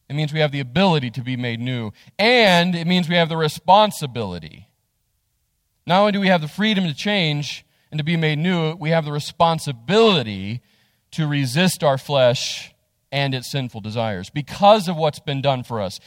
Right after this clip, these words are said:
because of what's been made true of us, and the cost at which it was given.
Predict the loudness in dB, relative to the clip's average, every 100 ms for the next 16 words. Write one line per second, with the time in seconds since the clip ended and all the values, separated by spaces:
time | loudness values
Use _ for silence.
0 | -10 -4 -4 4 6 6 4 2 2 2
1 | 0 2 0 -2 -4 -2 0 2 0 -2
2 | -6 -2 0 0 -2 6 8 8 4 -8
3 | -20 -6 4 4 4 -2 -2 -2 -10 _
4 | _ -8 -8 2 4 6 4 -2 -12 _
5 | -2 0 0 -2 -6 -14